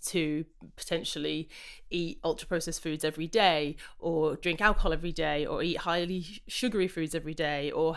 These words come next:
or have lots of caffeine and, and not sleep much every day. I think that's quite extreme, but it's quite interesting that often people's reactions when you talk about healthy eating and they label it as a diet. So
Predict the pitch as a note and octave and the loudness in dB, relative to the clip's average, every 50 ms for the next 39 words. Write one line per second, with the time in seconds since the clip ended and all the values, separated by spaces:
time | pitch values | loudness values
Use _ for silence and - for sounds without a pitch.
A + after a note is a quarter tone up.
0 | - - - - D#3+ E3+ E3+ E3 D#3+ E3+ F#3 - - - - - G3+ G3 - - | -4 -8 -2 2 2 2 2 2 0 0 -2 -2 -2 -6 0 2 2 2 2 2
1 | G#3 F#3 F#3 F#3 F3+ F3+ F3+ F3+ F3+ - - G3+ F#3+ F#3+ - - - C4+ C4+ C4 | 0 0 0 0 0 0 -2 -2 -2 -2 0 0 0 2 0 0 2 2 2 2
2 | - - - - F#3+ E3 E3 D#3 - D#3 D3+ - E3+ G3+ A3+ - F#3+ - F#3+ G#3+ | 2 0 -2 0 -2 -2 0 0 2 2 4 6 6 6 6 4 0 0 2 2
3 | A3+ - - - - D#3+ - - - - - D#3+ D3+ C#3+ C#3 D#3+ - - - - | 2 2 0 -2 -2 -4 -4 -4 -6 -6 -4 -4 -4 -4 -6 -8 -12 -18 -20 -20
4 | - - - - G3 F#3 E3+ - - A#3 A3 - - F#3+ F#3 - F3 - - F3 | -20 -16 -4 -2 0 0 0 2 6 6 6 8 6 4 0 -2 -4 -4 -4 -2
5 | E3+ E3+ - E3 - - E3+ E3 F#3 D3+ D#3+ D#3 E3 D#3+ D#3 D3 - - - E3 | -2 -2 -4 -6 -6 -8 -6 -6 -4 -4 -4 -4 -2 -2 -2 -4 -4 -8 -8 -8
6 | D#3+ D#3+ D#3 D#3 D#3 D3+ D3+ D#3+ - - F3+ E3+ E3 - - C#3 C#3+ C#3 C3+ - | -6 -4 -4 -4 -4 -6 -8 -8 -6 -2 -2 -2 -2 -2 -2 -2 -2 -2 -4 -6
7 | - - - - - - - - - - - A#3+ C4+ B3 - - F3+ - D#3+ E3 | -12 -18 -18 -18 -18 -18 -16 -10 -2 2 4 4 4 4 2 0 -2 0 -2 -6
8 | - - E3 D#3 D3 D3 D3+ D#3 D#3+ D#3 D3+ D3+ D3 D3+ D3 C#3 - D#3 - D3+ | -4 -2 -2 -2 -2 -2 0 0 0 2 2 0 0 0 -2 -2 -2 -4 -6 -6
9 | C#3+ - D#3 D3 D3 C#3+ C3 - - - - - - E3 D3 C#3+ C#3+ | -6 -4 -4 -4 -4 -4 -6 -6 -6 -6 -2 2 4 4 4 4 2